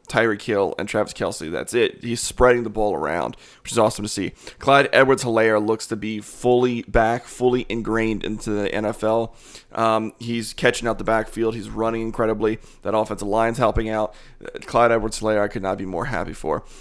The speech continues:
Uh, and a stat that I did not know last week or last episode, but I, I, I saw this morning, I think on, uh, First Take. Uh, the, the Chiefs ran sixty-six plays in total on Sunday.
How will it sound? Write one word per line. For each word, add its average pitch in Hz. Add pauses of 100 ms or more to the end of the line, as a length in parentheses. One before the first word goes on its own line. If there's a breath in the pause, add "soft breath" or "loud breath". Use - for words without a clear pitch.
(320 loud breath)
Uh, 117
and 127
a 127
stat 165
that 165
I 143
did 120
not 127
know 117
last 107
week 95
or 104
last 110
episode, 98
but 104
I, 95
I, 101 (100)
I 131
saw 110
this 95
morning, 95
I 90
think 101
on, 101 (160)
uh, 85
First -
Take. 107 (480 loud breath)
Uh, 117
the, 107
the 120
Chiefs -
ran 120
sixty-six -
plays 113
in 107
total 92
on 78
Sunday. -